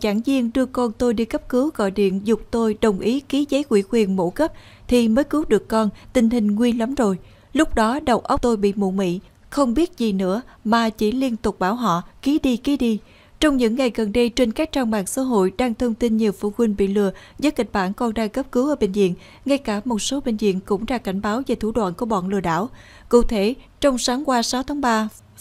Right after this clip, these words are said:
Phòng bảo vệ bệnh viện Chợ Rẫy tiếp nhận trình báo của nhiều phụ huynh có con học ở nhiều trường trên địa bàn thành phố Hồ Chí Minh. Họ đến bệnh viện Chợ Rẫy tìm con bị chấn thương sọ não sau khi nhận điện thoại của người lạ. Đa số các phụ huynh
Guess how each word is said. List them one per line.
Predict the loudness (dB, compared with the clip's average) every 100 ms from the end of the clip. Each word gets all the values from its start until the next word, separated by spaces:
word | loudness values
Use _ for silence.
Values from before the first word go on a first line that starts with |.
| 0
Phòng | 2 2
bảo | 0 2
vệ | 2
bệnh | 4 2
viện | 2 2
Chợ | 2 -2 -2
Rẫy | -2
tiếp | -2 -4 -2
nhận | -2 -2
trình | -2 -2 -2
báo | -2 -2
của | 0 0
nhiều | 0 -2
phụ | -2 -2 2
huynh | 0 0
có | -4
con | -4 -4 -4
học | -4 -2
ở | -2
nhiều | -2 -2
trường | -2 0 0
trên | -2
địa | -4
bàn | -2 -4
thành | -4 -6
phố | -4 -4
Hồ |
Chí | -2 0
Minh. | 0 0 -2 -14
Họ | 0 2
đến | 2 0
bệnh | -2
viện | 0 -2
Chợ | -2 -4 -2
Rẫy | -4 -4
tìm | -2 -4
con | -2 -2 0
bị | 0
chấn | 0 -2
thương | -2 -2
sọ | -2 -2
não | -2 -2 -4 -12 -4
sau | -2 0
khi | 0
nhận | 0 0 -2
điện | -4
thoại | -2 -2
của | -2 -2
người | -2
lạ. | 0 -2 -4 -8 -20 -8
Đa | -2 0
số | 0 -2
các | -2 -2
phụ | -2 2
huynh | 2 2